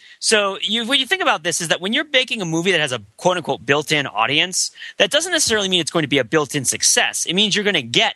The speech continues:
the built-in audience, which is a subset of the larger audience that you want. And I think that movies with built-in audiences have been doing so well because they've so successfully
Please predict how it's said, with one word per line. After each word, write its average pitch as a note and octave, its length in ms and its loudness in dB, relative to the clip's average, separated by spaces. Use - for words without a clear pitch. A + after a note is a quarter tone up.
the C3+ 160 -4
built-in C#3 420 -2
audience, C3+ 460 -2
which C#3 100 -2
is F3 100 0
a F#3 40 0
subset G#3 500 0
of C3+ 80 -6
the C#3 80 -6
larger C#3+ 300 0
audience A#2 280 -2
that - 120 -4
you B2+ 100 -10
want. D3+ 340 -2
And F#3+ 100 4
I G#3 60 0
think C4 240 -2
that F3+ 220 0
movies C4 360 0
with D#3+ 160 -4
built-in F3 320 0
audiences D#3 460 -2
have D3 80 -2
been C3 140 -2
doing D#3+ 200 -2
so E3+ 280 2
well C3 320 0
because D3+ 240 -2
they've D#3 180 2
so D3+ 140 -2
successfully - 600 -4